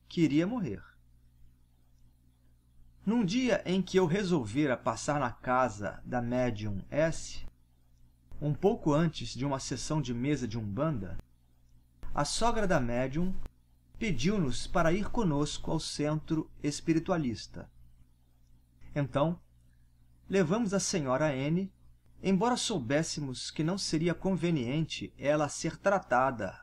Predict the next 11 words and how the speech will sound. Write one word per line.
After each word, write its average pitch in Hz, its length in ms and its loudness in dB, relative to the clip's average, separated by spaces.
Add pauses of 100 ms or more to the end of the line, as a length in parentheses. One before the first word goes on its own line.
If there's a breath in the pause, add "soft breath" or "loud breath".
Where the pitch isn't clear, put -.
(140)
por 156 160 0
nenhum 165 280 2
de 175 100 0
nós 151 300 0
dois, 127 600 -2 (540)
que 165 140 -2
conhecíamos 190 840 -2
bem 131 280 0
o 165 40 -2
seu - 220 -2
caso. 110 500 -4